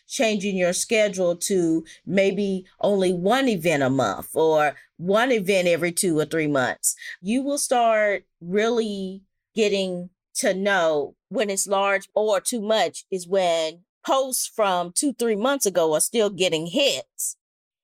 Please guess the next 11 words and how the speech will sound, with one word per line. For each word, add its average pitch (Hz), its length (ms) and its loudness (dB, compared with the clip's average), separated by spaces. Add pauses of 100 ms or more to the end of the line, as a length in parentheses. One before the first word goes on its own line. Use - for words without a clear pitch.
(180)
and 208 200 0
you're 226 120 0
still 202 320 0
pumping 185 400 -2
out 151 200 -2
content. 196 500 -4
Sometimes 220 640 -2
you 254 80 -4
gotta 208 260 0
let 202 460 0 (260)
your 185 300 0